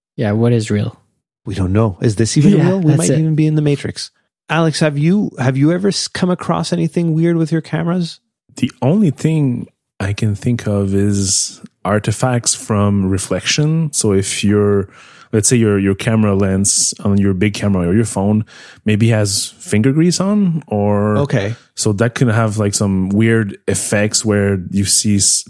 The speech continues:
Speaker 3: part of the picture refracted on itself. So that could happen. Um, some weird light rays, like, that could bounce a-, around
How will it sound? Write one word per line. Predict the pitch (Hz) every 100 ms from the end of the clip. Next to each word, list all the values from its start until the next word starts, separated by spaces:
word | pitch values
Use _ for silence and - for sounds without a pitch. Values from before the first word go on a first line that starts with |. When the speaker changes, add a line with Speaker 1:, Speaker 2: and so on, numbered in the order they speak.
| -
Speaker 3:
part | 123 113
of | 101
the | 101
picture | - 110 - 113
refracted | 104 101 101 101 104 101 147
on | 147
itself. | 139 - 127 143 185
So | - - 104 92 - _ _ -
that | 110 156 -
could | - 233
happen. | - 180 170 208 233 226 - - - - _
Um, | 104 101 101 101 101 101 98 -
some | - 123 117 113
weird | 113 131 143 139 131 123 107
light | 101 101 98 127 123 _ -
rays, | 98 95 120 127 123 120 104
like, | 85 87 - - - - - _
that | 110 107
could | - 110 87
bounce | 101 110 107
a-, | 110 104 -
around | 101 101 107 113 113 113 110 104